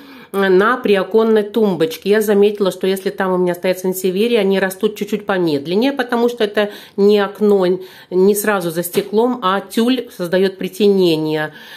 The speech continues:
И они растут медленнее, и они вытягиваются. Они вытягиваются, вот эти сансеверии. Поэтому, может быть, детка тянется к свету,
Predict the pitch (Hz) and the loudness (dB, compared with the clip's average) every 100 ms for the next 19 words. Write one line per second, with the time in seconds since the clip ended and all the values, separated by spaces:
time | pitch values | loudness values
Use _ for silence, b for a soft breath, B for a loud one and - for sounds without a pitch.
0 | B B B - _ 208 247 339 - - | B B B -20 _ -2 2 0 -2 -14
1 | _ _ - 190 202 262 226 220 240 240 | _ _ -4 0 2 2 0 0 -2 0
2 | 208 208 202 - 170 165 165 180 202 214 | 4 4 4 2 0 2 2 0 0 2
3 | 240 240 233 165 139 143 139 135 - - | 0 0 -2 -4 -2 -4 -2 -4 -6 -10
4 | 135 139 _ _ b b b - 156 165 | -10 -12 _ _ b b b -8 -2 0
5 | 226 285 - 156 185 247 240 _ - 175 | 0 -2 -8 -6 -2 -2 -6 _ -4 -4
6 | 143 139 143 139 147 147 190 185 - 160 | -4 -4 -2 -2 -4 -4 -4 -6 -6 -6
7 | 151 - 143 139 135 135 175 180 196 170 | -8 -8 -4 -2 -2 -4 -4 -2 -2 -2
8 | 170 156 156 143 175 - 151 165 156 151 | -2 -4 -8 -2 -2 -2 -6 -4 -6 -6
9 | 160 - - 185 233 285 269 254 | -10 -10 -6 -2 -2 -2 -4 -4